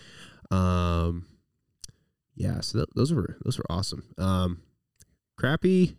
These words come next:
um, kinda talked about this on Tuesday with Jackson, um, but just felt, like, recently just lackluster, um, and, like, feeling like just going through the motions and getting things done, especially just, like,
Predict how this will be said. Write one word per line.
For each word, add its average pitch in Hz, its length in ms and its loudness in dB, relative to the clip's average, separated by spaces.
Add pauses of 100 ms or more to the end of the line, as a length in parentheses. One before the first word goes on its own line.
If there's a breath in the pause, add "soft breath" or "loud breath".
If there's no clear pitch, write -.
(160)
um, 147 480 2 (840)
kinda 143 160 0
talked - 200 0
about 101 120 4
this 101 160 0
on 92 100 -2
Tuesday 92 280 2
with 76 180 -2
Jackson, 85 560 -2 (220)
um, 82 420 -4 (100)
but 85 180 -2 (760 loud breath)
just - 200 0
felt, 113 300 2 (420)
like, 98 120 -2
recently 98 380 2
just - 280 -2 (480)
lackluster, 98 800 0 (280)
um, 85 600 -2
and, 85 100 0
like, 85 220 -6 (300)
feeling 98 280 2
like - 160 -4
just - 180 0
going 101 160 4
through 95 140 2
the 85 60 0
motions 90 340 2
and 85 80 -2
getting 92 200 0
things 87 260 0
done, 92 440 0 (100)
especially 95 340 2
just, 85 160 0
like, 85 200 -2